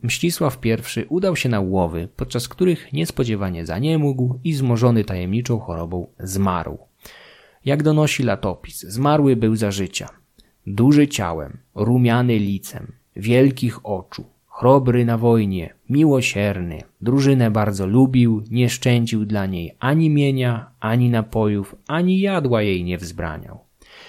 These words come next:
Słowem, był Mścisław typowym Rurykowiczem, albo przynajmniej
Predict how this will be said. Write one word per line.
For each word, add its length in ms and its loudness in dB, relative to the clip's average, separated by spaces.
Słowem, 560 4
był 200 4
Mścisław 600 -4
typowym 460 0
Rurykowiczem, 920 2
albo 200 0
przynajmniej 600 -2